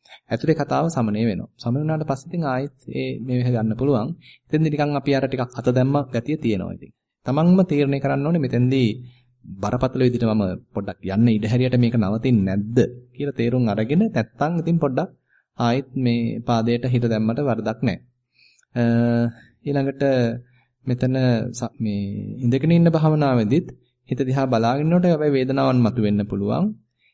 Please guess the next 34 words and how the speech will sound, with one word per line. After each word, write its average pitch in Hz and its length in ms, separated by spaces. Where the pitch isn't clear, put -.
ඒක 127 280
මගහරවගෙන 160 760
හිත, 139 160
හිත 139 180
දිහා 151 240
බලන්න 151 320
පුළුවන් 147 300
නම් 208 140
වඩා 143 240
හොඳයි 135 280
කියලා 135 180
තමයි 156 120
මට 120 160
නම් 120 140
හිතෙන්නේ. 127 480
මොකද 127 240
ඒ 127 220
කියන්නේ 120 220
ආයෙත් 123 320
මේවා 127 340
බැලු-, 110 280
ඒ 120 100
කියන්නේ 104 280
බැලුවයි 139 380
කියන 160 240
ඉතින් 147 160
එච්චර 131 280
වරදක් 110 440
නැහැ. 117 320
නමුත් 151 200
ඉතින් 160 220
දැන් 147 200
චිත්තානුපස්සනාව 156 720
පැත්තෙන් 190 340